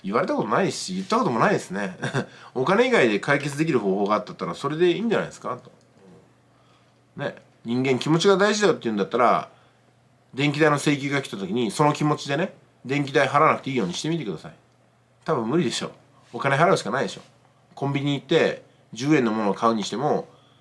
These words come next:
すごくいい人間だったら、「あなたタダであげますよ」とかね、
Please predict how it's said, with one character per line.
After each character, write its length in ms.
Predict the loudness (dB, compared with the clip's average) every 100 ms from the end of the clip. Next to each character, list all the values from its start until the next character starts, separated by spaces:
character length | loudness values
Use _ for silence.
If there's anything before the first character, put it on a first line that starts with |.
| _
す 160 | -8 0
ご 140 | 2
く 100 | 4
い 80 | 4
い 40 |
人 200 | 4 4
間 120 | 4
だ 80 | 4
っ 40 | 4
た 80 |
ら、 180 | 0 0
「あ 40 | 2
な 100 | 2
た 120 | 2
タ 160 | 4 4
ダ 80 | 4
で 60 |
あ 40 | 4
げ 120 | 4
ま 100 | 2
す 80 | 0
よ」 80 | -4
と 60 |
か 100 | -6
ね、 160 | -6